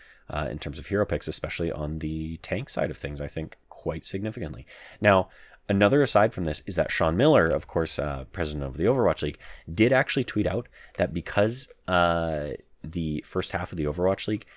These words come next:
has already started on the initial Season four patch, they will be splitting up things. So they will not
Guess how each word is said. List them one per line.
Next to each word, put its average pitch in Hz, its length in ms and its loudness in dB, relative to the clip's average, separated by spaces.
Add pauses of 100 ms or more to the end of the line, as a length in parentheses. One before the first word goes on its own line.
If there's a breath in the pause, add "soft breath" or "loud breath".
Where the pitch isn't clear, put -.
(120)
has 87 180 0
already 90 300 2
started - 540 -2
on 78 240 -2
the 73 240 -6 (240)
initial 80 500 -2
Season 123 320 -2
four 120 180 2
patch, - 320 -4 (380 loud breath)
they 90 220 4
will 120 280 6
be 113 140 0
splitting 101 380 0
up 90 160 -2 (100)
things. - 380 -8 (480 loud breath)
So 85 180 -2
they 92 160 4
will 104 200 4
not 95 440 2